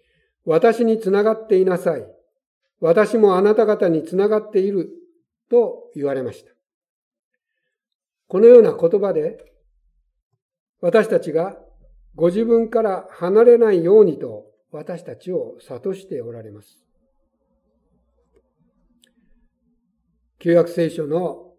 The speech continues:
お、ヨシュア記のところに少し、えー、関わらす、あの、お話をさせていただきたいと思うんですけれども、先ほど読ん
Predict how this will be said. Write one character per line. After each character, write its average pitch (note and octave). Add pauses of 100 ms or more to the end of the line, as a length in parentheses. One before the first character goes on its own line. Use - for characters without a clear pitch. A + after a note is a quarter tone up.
(140)
お、 B2+
ヨ D3+
シ F3+
ュ G#3+
ア G#3+
記 F#3+
の B2 (220)
と D3
こ D3
ろ C#3
に C3
少 -
し、 C3
え A2+ (1120)
ー、 C#3
関 C#3
わ C#3
ら C3+
す、 -
あ B2+
の、 A#2+ (160)
お B2
話 C3
を B2+
さ C3
せ D3+
て C#3+
い C3
た D#3+
だ C#3+
き C#3+
た C#3+
い B2
と C#3
思 C3+
う -
ん A2+
で G2+
す -
け -
れ G2+
ど A#2+
も、 G3 (460)
先 E3+
ほ G3+
ど G3
読 G3
ん D#3